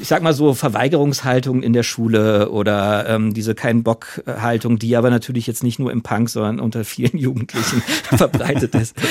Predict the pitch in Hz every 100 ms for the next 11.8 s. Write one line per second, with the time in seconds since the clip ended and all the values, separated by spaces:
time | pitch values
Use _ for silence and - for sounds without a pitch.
0 | 320 220 139 160 160 269 240 139 143 185
1 | 170 156 139 139 143 143 135 139 127 -
2 | 123 135 131 120 - 110 110 - 156 160
3 | 151 151 214 202 190 175 160 170 - 180
4 | 160 156 - 143 147 135 - 131 170 175
5 | 143 135 131 147 135 127 139 143 - -
6 | - 135 143 - - 151 147 135 143 143
7 | 127 143 147 135 127 123 156 143 120 -
8 | - 95 - - 101 139 117 120 131 120
9 | - 165 123 120 123 - 127 147 - -
10 | 143 131 127 - - 135 123 - 139 127
11 | 120 123 123 - 127 117 120